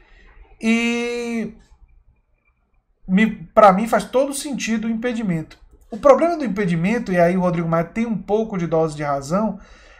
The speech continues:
é que nós já temos utilizado esse expediente no passado e muitas vezes pra lidar com, no passado, no... às vezes, no caso de Dilma, por exemplo, não tinha um crime de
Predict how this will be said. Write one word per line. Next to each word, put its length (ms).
é 160
que 640
nós 220
já 180
temos 300
utilizado 760
esse 160
expediente 760
no 100
passado 760
e 140
muitas 420
vezes 280
pra 200
lidar 540
com, 540
no 180
passado, 500
no... 220
às 140
vezes, 420
no 120
caso 200
de 100
Dilma, 240
por 120
exemplo, 220
não 120
tinha 320
um 80
crime 240
de 200